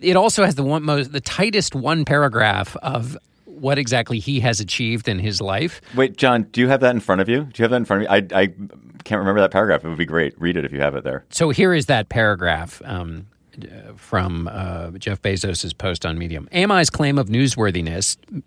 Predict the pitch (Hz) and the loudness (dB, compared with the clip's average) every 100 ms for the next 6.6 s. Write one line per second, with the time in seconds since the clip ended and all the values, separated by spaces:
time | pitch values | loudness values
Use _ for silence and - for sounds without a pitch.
0 | - 135 127 110 107 117 110 107 95 92 | -2 2 4 2 0 -2 -2 -4 -4 -4
1 | - 78 87 85 95 85 85 110 85 - | -6 -8 -12 -12 -12 -12 -6 -4 -4 -10
2 | - - - 156 160 202 170 - 208 208 | -14 -18 -4 0 2 2 2 2 4 4
3 | 170 160 139 - - 139 117 - 143 151 | 2 2 0 0 0 0 0 0 0 2
4 | 120 120 120 107 - 202 160 87 80 98 | 0 0 0 0 0 0 2 -2 -2 -8
5 | - - 101 92 113 120 - 98 90 85 | -8 -4 -2 -2 -2 -4 -4 -2 -2 -4
6 | 98 - 151 131 87 - | -4 0 2 2 0 -4